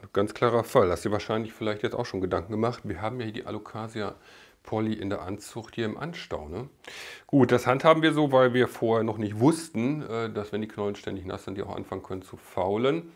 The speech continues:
Interessanterweise scheint es aber bei den Kleinen noch nicht so, ja, erheblich zu sein in dem Sinne. Pff, ja, das sind nur Vermutungen. Also,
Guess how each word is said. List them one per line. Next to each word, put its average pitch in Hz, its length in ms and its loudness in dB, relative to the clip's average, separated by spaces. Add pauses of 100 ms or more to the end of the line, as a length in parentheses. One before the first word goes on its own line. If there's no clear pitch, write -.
(500)
Interessanterweise 117 720 -4
scheint 117 280 -6
es 127 80 -14
aber 117 140 -2
bei 107 160 0
den 104 120 -4
Kleinen 143 720 -6
noch 139 200 -6
nicht 147 400 -4
so, 101 320 -4 (360)
ja, 110 220 -2
erheblich 104 680 -4
zu - 140 -10
sein 82 240 -6
in 82 100 -8
dem 87 140 -8
Sinne. 120 300 -2 (760)
Pff, - 400 -16 (440)
ja, 95 420 -2 (280)
das - 200 -10
sind 101 120 -8
nur 113 120 -6
Vermutungen. 107 600 -2
Also, 92 220 -6